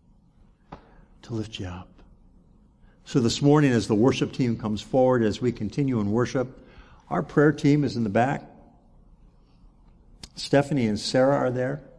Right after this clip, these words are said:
Uh, I'm gonna go back there this morning.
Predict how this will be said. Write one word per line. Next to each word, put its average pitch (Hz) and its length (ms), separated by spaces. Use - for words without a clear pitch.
Uh, 123 280
I'm 190 180
gonna 175 140
go 127 140
back 120 280
there 120 140
this 107 180
morning. 117 320